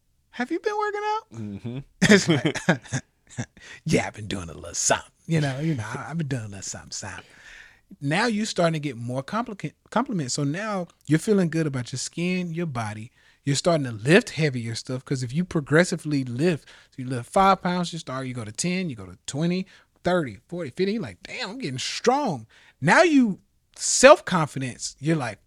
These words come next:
Speaker 1: "Fuck, like, I'm the man," right? You start, start throwing shit around, you're like, "Yeah, I'm the man." It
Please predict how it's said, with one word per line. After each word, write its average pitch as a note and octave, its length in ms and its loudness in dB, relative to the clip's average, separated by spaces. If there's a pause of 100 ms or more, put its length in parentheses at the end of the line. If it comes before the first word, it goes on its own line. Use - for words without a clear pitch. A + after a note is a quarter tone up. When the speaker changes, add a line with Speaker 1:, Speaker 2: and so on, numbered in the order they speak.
Speaker 1:
"Fuck, A#3+ 320 4
like, C#3 240 -4
I'm D#3 220 -2
the A2 120 -8
man," C3 640 0
right? D#3+ 160 4
You F#3 80 4
start, G3 340 4 (300)
start F#3 300 0
throwing G3 260 6
shit G#3+ 220 0
around, G#3+ 280 0
you're B3 80 -6
like, F3 200 -6
"Yeah, C#4 160 -6
I'm B3+ 100 -12
the G3+ 60 -14
man." A#3 460 -8
It C3+ 140 -10